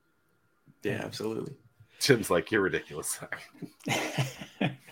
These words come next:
Speaker 3: No, I, yeah. Anyway, I, I am curious.
Speaker 2: Heavy sigh. I digress.
Speaker 3: Yeah, heavy sigh. Um, with all that, I think that you've got some really solid building blocks, though, in terms of, uh,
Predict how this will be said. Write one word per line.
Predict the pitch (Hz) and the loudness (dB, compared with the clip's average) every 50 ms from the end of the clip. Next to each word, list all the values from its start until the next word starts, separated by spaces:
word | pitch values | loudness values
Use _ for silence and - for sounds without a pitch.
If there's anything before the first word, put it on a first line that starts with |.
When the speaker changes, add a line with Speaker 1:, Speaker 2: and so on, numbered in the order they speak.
| - - - - - - - - - - - - - - | -18 -12 -8 -6 -6 -6 -6 -6 -8 -8 -10 -10 -6 2
Speaker 3:
No, | - 139 139 135 135 135 | 8 10 12 12 12 12
I, | 131 123 127 135 | 12 12 12 12
yeah. | 135 131 127 - 135 127 117 110 104 104 101 - - - _ _ _ _ _ - - | 10 10 8 6 4 4 4 4 4 4 2 -2 -6 -16 _ _ _ _ _ -6 2
Anyway, | - 131 127 117 117 113 110 110 110 113 120 - - | 6 8 8 8 8 6 6 6 6 6 6 8 12
I, | 139 165 196 | 12 12 12
I | 175 156 175 | 12 12 12
am | 196 190 185 160 151 139 123 131 - - _ _ _ _ _ _ _ _ - - 151 131 - | 12 12 12 10 8 8 6 4 -2 -8 _ _ _ _ _ _ _ _ -2 -2 -2 -2 0
curious. | - - 233 254 196 104 95 | 2 4 4 6 6 6 6
Speaker 2:
Heavy | - - | 4 2
sigh. | - - 78 73 76 - - - - | 0 0 0 -2 -2 -4 -6 -4 0
I | 104 92 | 2 4
digress. | 90 90 87 - 78 76 | 4 4 2 0 2 2
Speaker 3:
Yeah, | 127 117 107 104 101 98 - - - - _ - | 4 4 4 4 2 -2 -6 -12 -20 -20 _ -8
heavy | - - 135 131 123 | -2 0 2 2 2
sigh. | - - 120 - - - - - - - - - - | -2 -4 -6 -6 -8 -10 -12 -14 -14 -12 -12 0 10
Um, | - 185 185 180 175 170 156 143 131 131 - - _ _ _ _ _ _ _ _ _ _ _ _ _ _ _ - - - | 12 12 12 12 12 12 12 12 10 4 0 -8 _ _ _ _ _ _ _ _ _ _ _ _ _ _ _ -6 6 12
with | 190 277 - | 12 12 12
all | 370 330 214 | 12 10 12
that, | 165 147 | 12 12
I | 151 175 | 12 10
think | 208 294 320 294 | 8 8 8 8
that | 285 - - | 6 6 6
you've | 214 175 | 6 6
got | 196 185 175 | 6 6 6
some | - 180 156 | 4 4 4
really | 156 175 196 180 156 | 6 6 6 4 4
solid | - 170 160 165 165 156 135 | 4 4 4 6 4 4 6
building | 135 147 160 185 220 190 135 | 6 6 8 8 6 4 4
blocks, | 117 123 120 113 110 - - | 4 4 4 4 2 0 0
though, | - 131 131 135 139 | 0 2 2 4 4
in | 139 139 | 2 2
terms | 131 147 147 151 147 135 139 | 2 2 2 2 4 4 4
of, | 143 135 135 135 135 131 123 131 | 6 6 6 4 4 2 2 2
uh, | 131 127 123 120 120 120 120 120 123 127 139 | 4 4 4 4 4 2 2 2 2 2 0